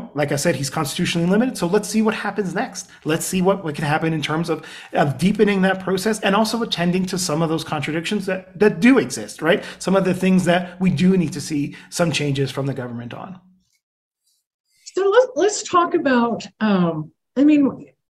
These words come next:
Speaker 2: those of us here in Mexico, it's, it's pretty obvious Morena's gonna win next year. And the, the, the neoliberal, the people who support the neoliberal capitalist model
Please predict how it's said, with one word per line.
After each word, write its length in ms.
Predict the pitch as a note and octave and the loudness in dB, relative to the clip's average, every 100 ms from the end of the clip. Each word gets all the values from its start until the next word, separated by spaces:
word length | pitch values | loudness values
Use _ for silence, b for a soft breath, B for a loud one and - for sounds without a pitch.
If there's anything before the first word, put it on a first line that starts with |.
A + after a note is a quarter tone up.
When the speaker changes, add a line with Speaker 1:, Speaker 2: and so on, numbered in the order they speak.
| _ - - _ _ _ _ _ - | _ -20 -20 _ _ _ _ _ 4
Speaker 2:
those 220 | F4 D#4+ | 4 4
of 80 | D4 | 0
us 140 | D4 | 0
here 220 | D4+ B3+ | 2 4
in 80 | A#3 | 4
Mexico, 640 | A#3 A#3+ A#3+ A#3+ G#3+ G#3 | 2 0 0 0 2 0
it's, 340 | - A#3+ A#3+ - _ _ - | 0 0 0 -4 _ _ -8
it's 160 | G3+ | -6
pretty 280 | - D#4 D4 | 0 4 6
obvious 400 | A3 G3+ G3 - | 6 4 2 4
Morena's 440 | A3 B3+ D#4+ B3+ | 4 6 6 4
gonna 200 | - G3+ D#3 F3 | 2 2 4 2
win 340 | F3 - F#3 - _ _ _ | 2 0 -6 -6 _ _ _
next 340 | D#3+ B2+ - C#3 | -12 -12 -12 -12
year. 180 | B2 E3+ - - _ _ _ _ _ _ _ - | -8 -6 -8 -14 _ _ _ _ _ _ _ -2
And 520 | A#3+ A#3+ A#3 A3+ A3+ A#3+ _ _ _ - | 2 2 2 0 -2 -6 _ _ _ -8
the, 140 | A#3 C#4+ C4 B3 A3+ | 2 4 4 0 -2
the, 540 | B3+ A#3+ A3+ A3+ - | 0 2 2 0 -2
the 100 | A#3+ | -2
neoliberal, 960 | A#3+ D#4 D#4 C4+ B3+ A3 A#3+ A3 G#3+ G#3+ | 0 4 4 4 2 2 2 0 -4 -6
the 100 | G#3 G#3+ | -8 -2
people 180 | C#4 B3+ | -2 0
who 120 | B3+ A#3+ | -2 -2
support 380 | A3 A3 G#3 | -2 0 0
the 60 | G3 | 2
neoliberal 640 | G#3 G3+ F#3+ G3 F3+ F#3 F3+ | 2 2 2 2 2 0 0
capitalist 520 | G3 F3 F#3 F3+ F3+ | -2 -2 -2 -4 -2
model 360 | E3 D#3+ E3 | -2 -4 -8